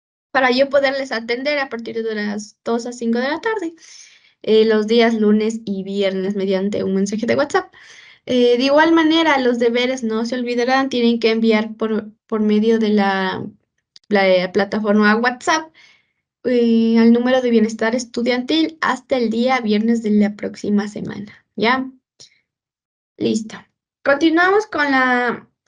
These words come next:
clase de lengua y literatura dirigido para el noveno año de educación básica, semana número cuatro. ¿Qué temas vamos a tratar? ¿Qué es la carta?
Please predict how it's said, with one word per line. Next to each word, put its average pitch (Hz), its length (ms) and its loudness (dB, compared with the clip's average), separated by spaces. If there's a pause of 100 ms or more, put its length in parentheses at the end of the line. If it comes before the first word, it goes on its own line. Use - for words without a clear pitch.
clase 269 400 0
de 254 100 0
lengua 269 500 0
y 311 60 -2
literatura 330 680 -2
dirigido 277 560 -4
para 269 160 0
el 233 100 2
noveno 226 360 2
año 226 220 2
de 226 80 8
educación 214 840 -2 (240)
básica, 269 640 -2
semana 220 460 -2
número 208 320 0
cuatro. 202 380 -6 (320)
¿Qué 466 100 2
temas 440 300 2
vamos 277 280 -2
a 233 60 -2
tratar? 180 600 -4
¿Qué 311 260 0
es 320 200 -2
la 214 280 -4
carta? 208 600 -2